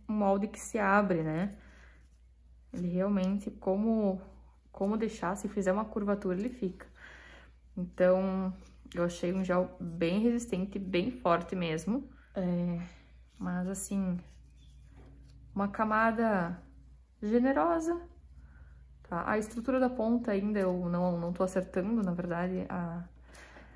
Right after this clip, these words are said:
quantidade de produto, né? O controle de produto ainda não tô acertando, mas eu achei bem interessante, tá? Então, as minhas primeiras impressões foram essas.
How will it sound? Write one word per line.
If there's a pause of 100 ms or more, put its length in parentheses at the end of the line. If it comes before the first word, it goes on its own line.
(260)
quantidade
de
produto,
né?
O
controle
de
produto (220)
ainda
não
tô
acertando, (880)
mas
eu
achei (380)
bem
interessante,
tá?
Então,
as
minhas
primeiras
impressões
foram
essas.